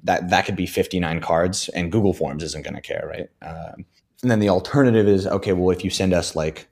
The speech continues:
something that's formatted on, like, a deck building website, like a Moxfield or a, or a Goldfish, that'll tell you if something is legal, if it's sixty cards, if it has banned cards, what format it's in. It'll do all that stuff.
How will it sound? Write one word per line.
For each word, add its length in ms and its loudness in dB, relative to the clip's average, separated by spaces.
something 260 0
that's 140 -4
formatted 500 2
on, 80 -2
like, 140 -6
a 40 -4
deck 260 -2
building 280 0
website, 480 0
like 120 -8
a 40 -4
Moxfield 680 -4
or 140 -2
a, 140 -4
or 100 0
a 40 0
Goldfish, 380 2
that'll 140 4
tell 200 4
you 80 8
if 60 0
something 260 -2
is 100 -4
legal, 260 2
if 100 -2
it's 100 -6
sixty 240 -8
cards, 320 -2
if 80 -6
it 60 -4
has 160 -2
banned 300 -4
cards, 560 -4
what 120 -12
format 360 -6
it's 140 -8
in. 280 -10
It'll 160 -4
do 140 0
all 80 6
that 160 -4
stuff. 280 -2